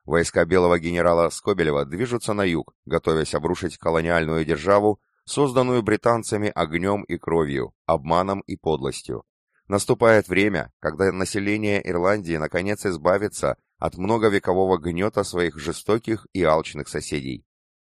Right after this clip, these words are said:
Югоросы и подданные императора Александра Третьего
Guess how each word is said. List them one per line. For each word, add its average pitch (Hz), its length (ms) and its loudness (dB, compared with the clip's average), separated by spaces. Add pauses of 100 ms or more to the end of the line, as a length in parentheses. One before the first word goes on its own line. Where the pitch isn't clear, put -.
(260)
Югоросы 101 600 4
и - 160 -4
подданные 90 720 0
императора 85 560 2
Александра 80 600 -4
Третьего 76 520 -2